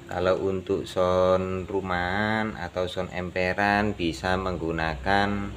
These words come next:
lensa yang agak besar, dan juga untuk lampunya bisa menggunakan watt yang lebih besar agar lebih terang. Kalau menggunakan led ini, Bu, dulur ya, kalau led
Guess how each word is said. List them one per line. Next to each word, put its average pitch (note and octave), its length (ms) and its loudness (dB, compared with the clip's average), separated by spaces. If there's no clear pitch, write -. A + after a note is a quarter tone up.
lensa F#2 720 2
yang F2 240 0
agak E2 320 -4
besar, G#2+ 800 0
dan E2+ 240 -4
juga E2+ 400 -2
untuk F2+ 320 -2
lampunya F#2 640 0
bisa F#2 320 -2
menggunakan F2 720 -2
watt D#2 240 0
yang F2 160 -2
lebih E2 320 -4
besar F#2 480 -2
agar D#2+ 400 -8
lebih D#2+ 480 -4
terang. D2+ 400 -6
Kalau F#2 240 0
menggunakan F2+ 720 0
led G2+ 160 0
ini, G2+ 320 -2
Bu, F2+ 160 -6
dulur F2+ 280 -2
ya, D#2 200 -4
kalau F2 400 0
led E2+ 240 0